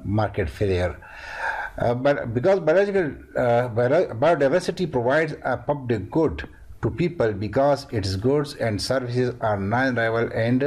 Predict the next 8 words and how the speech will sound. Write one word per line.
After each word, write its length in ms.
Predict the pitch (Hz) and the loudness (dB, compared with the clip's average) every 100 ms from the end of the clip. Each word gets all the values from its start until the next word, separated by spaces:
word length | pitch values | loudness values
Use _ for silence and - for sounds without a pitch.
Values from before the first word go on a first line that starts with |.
| 151 101 | 0 0
non-excludable. 880 | 104 104 101 - 117 95 90 98 - - - - | -2 0 -2 -2 0 2 0 -2 -10 -18 -18 -4
Life 260 | 101 113 123 | 0 0 0
support, 560 | - 120 113 113 107 | -2 0 0 0 -2
water 300 | 95 117 117 | -2 -2 -2
filtration, 480 | - 110 117 107 107 | -4 -2 0 0 0
pollination, 680 | 98 98 98 98 98 120 - - - | 0 0 0 0 0 -2 -4 -8 -8
et 120 | 98 - | -6 -2
cetera. 480 | 92 - 87 - | -2 -2 -4 -4